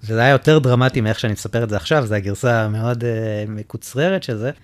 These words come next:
אבל זה היה, כאילו ממש סיימתי את ההתמח-, את ההתמחות הזה שלושה שבועות לפני כולם, ואז היה לי ביקורת עם כל המחלקת אנימציה, ואז היה, כאילו, אה, ב-, מין נפגשתי עם, אה, כל-,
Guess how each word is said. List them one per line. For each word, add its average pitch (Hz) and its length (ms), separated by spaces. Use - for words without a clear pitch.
אבל 123 180
זה 160 100
היה, 196 400
כאילו 156 180
ממש 135 160
סיימתי 117 280
את - 60
ההתמח-, 101 400
את - 120
ההתמחות 98 420
הזה 101 220
שלושה - 320
שבועות - 280
לפני 104 220
כולם, 151 320
ואז 104 180
היה 104 120
לי 107 120
ביקורת 117 540
עם 98 100
כל 113 160
המחלקת 107 480
אנימציה, 113 540
ואז 107 340
היה, 101 1080
כאילו, 95 840
אה, 95 60
ב-, 82 440
מין 123 260
נפגשתי 120 400
עם, 113 140
אה, 107 400
כל-, - 140